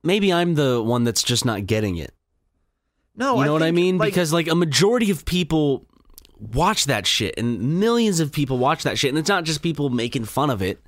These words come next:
Speaker 1: Sure, a lot of views come from the people that, you know, make fun of it and they channel traffic over to them. But if that's entertainment, that's what most people want, and then that, and that's the general consensus.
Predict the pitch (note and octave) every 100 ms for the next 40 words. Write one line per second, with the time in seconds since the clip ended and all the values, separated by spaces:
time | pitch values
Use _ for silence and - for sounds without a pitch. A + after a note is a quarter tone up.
0 | _ _ _ _ - - F3+ D3 C#3 B2
1 | C3 C#3 B2+ - C3 B2+ C3 A2 G#2 G2
2 | - - A2+ A#2+ G#2 G2 F2+ - - A#2
3 | G#2 F#2+ G#2 - G#2 G2 D#2+ F#2+ G2 -
4 | _ _ _ - - A2+ G#2 - G#2 G2
5 | G2 G#2 G#2 F#2+ F2 G2+ B2 G2 G2+ _
6 | _ - - _ _ _ _ _ _ -
7 | C3+ F#3 F#3 - D3+ C3+ D#3 G3 F#3+ F3
8 | D3 D3+ F3 C3 D3 C#3+ A2 A2+ C3 D#3
9 | - D3 C#3+ B2+ G#2 B2+ B2+ - G#2+ A2
10 | A2 A#2 G#2+ A2+ B2+ - A#2 G2 A#2 C#3
11 | C#3 - G#2+ - A#2+ D#3 - F2 F#2 -
12 | -